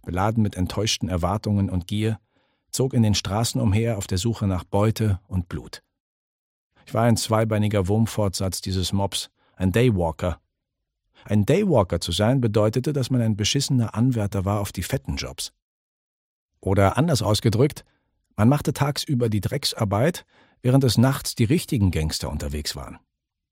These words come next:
Mein Auftrag war es, Patrouille zu laufen, ewig gleiche Schleifen zu ziehen im Straßenzickzack jenseits vom Einkaufszentrum. Die sagten mir,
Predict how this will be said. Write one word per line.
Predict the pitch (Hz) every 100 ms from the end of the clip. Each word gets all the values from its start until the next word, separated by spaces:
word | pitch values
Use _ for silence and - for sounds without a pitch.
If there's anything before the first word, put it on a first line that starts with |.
| _ _ _ _ _ - -
Mein | 113
Auftrag | 120 165 - 143
war | 120 120
es, | 131
Patrouille | - 123 - 143 95
zu | -
laufen, | 76 67 - 80 - _ _ _ _ _ _
ewig | - 151 151 139 -
gleiche | 104 117 104
Schleifen | - 104 127 127
zu | -
ziehen | 107 117 110
im | 92
Straßenzickzack | - 104 110 - 107 - 107 - 104 - -
jenseits | - 101 107 92 -
vom | 95
Einkaufszentrum. | 82 85 - 71 - - 73 - - - _ _ _ _ _ _ _ _ _ _ - - -
Die | 107
sagten | 139 - 143
mir, | 139 143